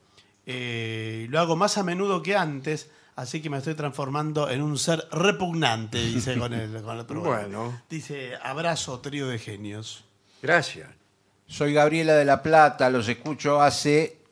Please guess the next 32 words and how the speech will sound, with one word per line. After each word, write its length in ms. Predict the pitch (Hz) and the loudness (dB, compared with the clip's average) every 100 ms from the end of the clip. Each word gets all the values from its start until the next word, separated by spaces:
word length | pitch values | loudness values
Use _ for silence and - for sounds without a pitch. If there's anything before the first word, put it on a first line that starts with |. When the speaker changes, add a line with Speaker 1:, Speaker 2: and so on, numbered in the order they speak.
| _ | _
Speaker 3:
treinta 400 | 185 208 214 160 | 6 6 8 8
años. 680 | 110 95 85 76 - - - - | 8 6 -2 -4 -8 -12 -10 2
Con 180 | 135 143 | 4 4
respecto 380 | 165 - 147 214 | 2 2 2 6
Speaker 1:
Bien. 0 | |
Speaker 3:
a 20 | |
la 160 | 185 156 | 6 6
charla 340 | - 196 185 | 6 6 8
de 380 | 151 143 - 190 | 6 4 6 6
héroes, 540 | 139 120 127 127 - - | 6 4 2 0 -2 -6
les 220 | 120 117 | -2 0
dejo 320 | 170 165 180 | 0 -2 -2
una 260 | 156 139 143 | 2 4 4
nota 260 | 165 156 | 4 6
de 160 | 131 120 | 6 6
color. 800 | 123 127 117 101 92 92 95 92 _ _ _ _ _ _ _ _ _ _ | 4 6 8 8 6 2 -4 -8 _ _ _ _ _ _ _ _ _ _
Turing 1040 | - 247 196 135 147 151 160 156 131 151 143 - _ _ _ _ _ _ - | 10 12 10 8 6 6 6 2 4 2 2 -8 _ _ _ _ _ _ -4
murió 460 | 139 147 156 190 | 2 4 6 8
en 220 | 208 175 175 | 8 6 2
mil 160 | 190 | 4
novecientos 540 | 185 156 131 185 175 - | 6 4 4 -2 -2 -2
cincuenta 480 | 135 139 135 143 | -2 0 2 2
y 80 | 147 | 4
dos 200 | 151 127 | 6 6
después 320 | 117 113 160 151 | 6 2 2 2
de 80 | |
ser 200 | 131 160 | 2 2
envenenado 760 | 156 123 127 123 131 147 156 151 | 2 4 4 4 4 6 8 8
al 140 | 131 | 6
comer 380 | - 120 139 151 | 4 4 6 4
una 220 | 139 123 | 4 4
manzana 840 | 120 120 110 - 139 151 151 151 | 4 2 2 4 6 6 4 2